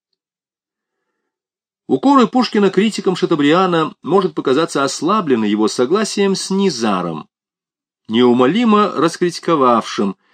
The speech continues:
шатобриановский перевод мильтоновского «Потерянного рая». На самом деле, признавая меткость и точность критики Низара,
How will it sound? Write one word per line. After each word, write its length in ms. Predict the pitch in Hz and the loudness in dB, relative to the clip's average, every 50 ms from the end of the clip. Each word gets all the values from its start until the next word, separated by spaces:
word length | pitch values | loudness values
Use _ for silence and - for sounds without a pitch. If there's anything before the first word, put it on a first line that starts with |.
| _ _ _ | _ _ _
шатобриановский 840 | - - 131 - 113 120 117 117 110 107 104 101 95 - - 113 | -4 -4 -4 -2 0 2 2 2 2 2 0 -2 -4 -4 -6 -6
перевод 500 | 98 - 123 143 160 190 208 196 196 - | -4 -4 -2 0 0 2 0 0 -2 -6
мильтоновского 720 | - 131 170 190 175 170 175 170 165 - - - 156 151 151 | -6 -4 -2 -2 -2 -4 -6 -6 -6 -8 -8 -6 -4 -4 -4
«Потерянного 680 | 147 143 131 - - 131 123 127 123 120 117 113 110 | -4 -6 -4 -2 -2 -2 0 -2 -2 -4 -4 -2 -4
рая». 280 | 98 85 78 73 73 - _ _ _ _ _ _ _ _ _ _ _ _ _ _ - - - - - - _ | -4 -6 -8 -10 -12 -16 _ _ _ _ _ _ _ _ _ _ _ _ _ _ -20 -20 -20 -20 -20 -20 _
На 180 | - - - 113 | -12 -8 -8 -6
самом 460 | - - 156 156 143 113 98 95 92 | -2 -2 0 0 2 0 0 -2 -2
деле, 520 | 87 95 98 95 95 90 87 90 90 92 | -2 0 2 4 4 4 4 2 2 2
признавая 800 | 92 - - 95 180 120 95 85 80 85 87 92 92 123 131 147 | 2 0 -4 -6 -4 -4 -4 -2 0 0 2 2 2 2 2 0
меткость 540 | 156 170 180 180 175 - 196 190 - - 202 | 0 0 -2 -2 -2 0 -2 -2 -2 -2 -6
и 40 | |
точность 580 | 196 - - 196 190 190 - 202 196 190 - - | -2 2 4 4 4 2 2 0 0 0 0 -2
критики 500 | - 196 190 196 185 - 196 185 - 190 | -4 -2 -2 -2 -4 -6 -8 -8 -4 -4
Низара, 680 | 185 180 175 170 151 127 131 127 113 104 98 87 - | -2 -2 -2 -2 -2 -2 0 0 0 0 0 -2 -4